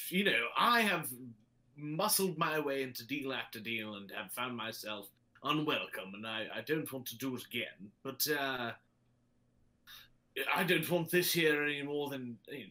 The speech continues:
anybody else would. Fine, you know what, Marshal? If you want to help,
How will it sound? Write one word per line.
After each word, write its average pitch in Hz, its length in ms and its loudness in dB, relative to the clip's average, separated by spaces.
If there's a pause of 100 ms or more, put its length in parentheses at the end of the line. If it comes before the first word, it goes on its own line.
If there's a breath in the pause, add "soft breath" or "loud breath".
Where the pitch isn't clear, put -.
(100)
anybody 135 440 0
else 139 360 -4 (220)
would. 101 320 -10 (4000)
Fine, 160 400 4
you 151 100 2
know 190 120 6
what, 190 140 4
Marshal? 185 500 4 (840)
If - 100 -10
you 147 80 0
want 185 160 2
to 170 60 0
help, 165 400 2